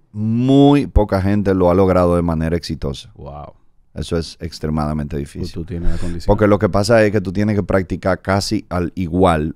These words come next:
Speaker 1: los dos idiomas.
Speaker 2: Sí.
Speaker 1: Porque el stand-up tú tienes que hacer show muchas veces,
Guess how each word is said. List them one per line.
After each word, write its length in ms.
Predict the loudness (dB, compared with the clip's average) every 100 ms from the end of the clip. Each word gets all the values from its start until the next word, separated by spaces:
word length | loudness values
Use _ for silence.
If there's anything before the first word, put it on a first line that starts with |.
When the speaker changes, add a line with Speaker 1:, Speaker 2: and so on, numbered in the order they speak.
| -6
Speaker 1:
los 240 | -6 -2
dos 180 | -2 -2
idiomas. 540 | -2 -2 -4 -8 -10 -12
Speaker 2:
Sí. 300 | -12 -18 -18 -18 -20 -16 -6
Speaker 1:
Porque 200 | -2 0
el 80 | 0
stand-up 460 | 2 2 2 -2
tú 100 | -4
tienes 240 | -4 -2 0
que 80 |
hacer 220 | 0 0 0
show 300 | 2 0 0
muchas 480 | -2 0 0 0 0
veces, 320 | -2 -4